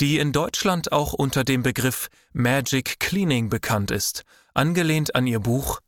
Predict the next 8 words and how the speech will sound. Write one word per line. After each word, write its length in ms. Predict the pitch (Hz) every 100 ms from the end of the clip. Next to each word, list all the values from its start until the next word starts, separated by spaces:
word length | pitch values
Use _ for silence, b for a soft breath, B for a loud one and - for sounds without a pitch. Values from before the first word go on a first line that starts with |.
| _
Magic 580 | - 135 180 185 170 -
Cleaning, 480 | - 190 113 95 - _ _ -
wie 220 | 131 117
richtiges 600 | 117 165 - 147 147 -
Aufräumen 680 | 120 104 - 113 113 110 -
ihr 160 | 170
Leben 300 | 185 180 120
verändert. 760 | 104 123 110 101 95 92 - -